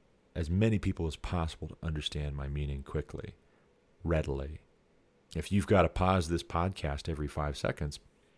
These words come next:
to go off to Webster's Dictionary online and look up a word I used, that really breaks up the flow of what I'm trying to say.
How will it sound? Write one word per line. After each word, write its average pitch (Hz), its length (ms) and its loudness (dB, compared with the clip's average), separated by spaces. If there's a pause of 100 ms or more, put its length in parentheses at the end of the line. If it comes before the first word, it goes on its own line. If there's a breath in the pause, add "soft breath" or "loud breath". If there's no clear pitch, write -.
(140 soft breath)
to 95 80 0
go 85 420 6
off 92 300 2
to 73 260 2 (720 soft breath)
Webster's 87 640 4
Dictionary 85 600 2
online 78 760 0 (640)
and 90 100 -2
look 82 160 0
up 85 140 -4
a 73 60 -2
word 85 320 2
I 78 80 0
used, 67 520 -4 (840 soft breath)
that 113 180 4
really 101 220 8
breaks 95 420 4
up 92 160 2
the 87 100 -2
flow 87 480 2
of 80 200 0
what 80 160 2
I'm 78 140 -2
trying 76 300 -4
to 71 60 -6
say. 107 340 0